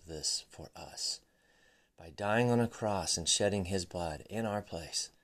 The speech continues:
He sealed forever this truth that we belong to you. And if we truly belong to you, Lord,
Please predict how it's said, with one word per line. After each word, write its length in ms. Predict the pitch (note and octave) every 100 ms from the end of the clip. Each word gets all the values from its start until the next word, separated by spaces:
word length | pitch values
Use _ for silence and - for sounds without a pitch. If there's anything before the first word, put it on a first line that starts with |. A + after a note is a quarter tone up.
| _ _ _ _ _ _ _
He 200 | - A2+
sealed 680 | - - C#3+ D3+ D#3 D#3 C3+
forever 640 | - B2 - G#2+ D#2 - - _ _ _ _ _
this 240 | G#2+ G#2 -
truth 500 | - G2 D2 - -
that 160 | B1+ F2
we 100 | D#2+
belong 380 | E2+ E2 D2 -
to 120 | -
you. 160 | - - - _ _ _ _ _ _ _ _ _ _
And 100 | -
if 80 | -
we 100 | A#2+
truly 260 | - C3+ C3+
belong 320 | A#2+ A#2 A#2
to 120 | -
you, 100 | A#2
Lord, 420 | A2 A2+ A#2 A2+